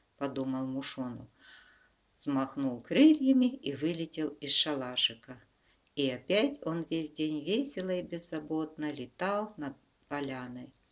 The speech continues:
А когда начало темнеть, полетел искать свой шалашик. Искал, искал,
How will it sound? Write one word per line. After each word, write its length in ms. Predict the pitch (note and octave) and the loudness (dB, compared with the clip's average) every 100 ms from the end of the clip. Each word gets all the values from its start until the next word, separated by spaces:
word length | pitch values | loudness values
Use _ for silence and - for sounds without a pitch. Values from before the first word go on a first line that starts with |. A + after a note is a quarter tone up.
| - - | -20 -8
А 80 | C3 | -8
когда 540 | C3 C#3+ C3 C#3 B2+ - - - _ _ _ - - | 0 -2 0 -2 -2 -4 -20 -20 _ _ _ -20 -10
начало 640 | D3+ D3 C#3+ - C#3+ C#3 C3+ - - _ - | 0 0 2 2 2 0 -2 -12 -20 _ -16
темнеть, 640 | - D#3 F#3+ C4+ F#4 - - - - _ _ - - - - - - - | -4 -2 6 6 6 -4 -12 -20 -20 _ _ -20 -20 -16 -16 -16 -20 -4
полетел 600 | D3+ D3 D3+ - C#4+ F4+ - | 0 0 -2 8 8 8 2
искать 460 | F#3+ - G3 G#3+ | -6 -2 0 0
свой 240 | - G#3 A3 | -2 -4 -2
шалашик. 680 | - C#3 C3+ C3+ C3+ C3+ - - - _ _ | -2 -2 -2 -4 -4 -8 -14 -20 -20 _ _
Искал, 640 | D3+ - - C#4 D#4 D#4 D#3 | -2 -2 2 6 6 4 -4
искал, 640 | D3+ - F#3+ A#3 C4+ C4+ | -6 0 4 6 4 0